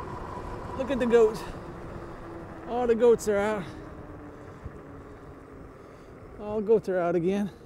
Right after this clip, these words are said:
<laughs> You can't keep a goat in. A goat wants out and get out, climb all over your car and everything. But I think I'm gonna have to stop up here and put another hat on.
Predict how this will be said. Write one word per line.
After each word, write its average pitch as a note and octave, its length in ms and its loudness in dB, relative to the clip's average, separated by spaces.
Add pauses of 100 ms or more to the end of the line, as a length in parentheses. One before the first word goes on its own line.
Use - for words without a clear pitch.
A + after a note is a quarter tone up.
(220)
<laughs> F#4 100 2 (1040)
You C4 100 4
can't B3 340 0
keep B3+ 220 4
a F3 40 2
goat F3+ 280 4
in. D#3+ 180 0 (680)
A A3 60 0
goat A#3 220 8
wants A3 260 6
out G#3+ 220 8
and G3+ 160 8
get G#3 120 10
out, G3+ 240 8 (640)
climb G#3+ 300 4
all G#3 100 8
over G#3 140 10
your G3 80 12
car G#3+ 420 6
and G#3 80 6
everything. G3 340 6 (1800)
But D4+ 160 10
I C4+ 100 10
think C#4 220 12
I'm C#4 140 10
gonna C4 160 8
have C4 140 10
to A3+ 100 8
stop C4+ 320 8
up A#3 120 4
here A#3+ 280 6
and G3 80 2
put B3 120 6
another A#3+ 220 4
hat A#3 300 6
on. F#3+ 260 4